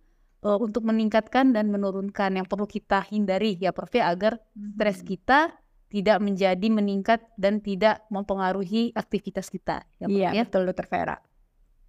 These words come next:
Speaker 1: Nah, demikianlah podcast kita kali ini mengenai hormon stres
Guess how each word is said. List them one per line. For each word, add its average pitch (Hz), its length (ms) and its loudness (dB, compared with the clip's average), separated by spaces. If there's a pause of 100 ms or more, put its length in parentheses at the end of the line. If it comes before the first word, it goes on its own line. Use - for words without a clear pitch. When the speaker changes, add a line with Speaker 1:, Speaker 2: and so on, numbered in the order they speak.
(300)
Speaker 1:
Nah, 262 240 2
demikianlah 220 720 2
podcast 208 400 -2
kita 202 300 -4
kali 190 240 0
ini 208 340 0
mengenai 185 560 0
hormon 220 400 0
stres 285 460 -2